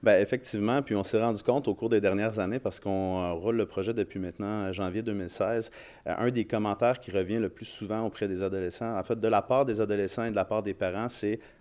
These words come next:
On n'était pas au courant que ces comportements-là, le fait d'échanger des photos de soi-même, euh, à caractère sexuel, par exemple, entre adolescents,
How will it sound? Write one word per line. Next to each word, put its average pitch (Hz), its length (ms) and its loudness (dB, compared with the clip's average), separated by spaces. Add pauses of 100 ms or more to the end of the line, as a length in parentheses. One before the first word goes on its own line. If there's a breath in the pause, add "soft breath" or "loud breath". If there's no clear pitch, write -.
(140 soft breath)
On 92 80 -2
n'était 95 280 0
pas - 180 2
au 127 100 4
courant 98 400 -6 (440 soft breath)
que 95 160 2
ces 92 260 -2
comportements-là, 101 880 0
le 107 100 -2
fait 101 180 -4
d'échanger 104 540 -4
des 107 120 -2
photos 95 320 -6
de - 60 -16
soi-même, 101 520 -4
euh, 87 240 -4
à 87 60 -6
caractère 90 420 -6
sexuel, 92 400 -4
par 92 160 -4
exemple, 90 400 -4
entre 95 240 -6
adolescents, 92 460 -2